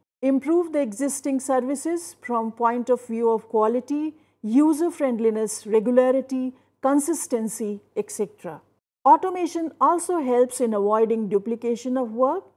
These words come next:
utilizing the services of, uh, existing staff more effectively. Automation increases the operational efficiency of the library.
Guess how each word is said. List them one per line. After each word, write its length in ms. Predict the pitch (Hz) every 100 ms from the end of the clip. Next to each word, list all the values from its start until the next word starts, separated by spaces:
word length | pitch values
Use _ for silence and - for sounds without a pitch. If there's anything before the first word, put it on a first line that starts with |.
| _
utilizing 720 | 233 294 339 320 320 311 320 277
the 120 | 226
services 600 | 214 262 254 269 269 226
of, 200 | 220 180 -
uh, 100 | 220 208
existing 600 | 220 196 214 247 - 247
staff 600 | 226 - 220 208 214 - _ _ _
more 280 | 214 254 320
effectively. 800 | 320 - - - 226 185 165 156 _ _ _
Automation 640 | 240 277 285 277 269 269 262
increases 640 | 247 220 247 262 240 254
the 80 | 202
operational 640 | 220 208 240 240 233 247 233
efficiency 640 | 214 226 247 233 - 247
of 180 | 214 180
the 80 | 185
library. 580 | 170 196 214 247 285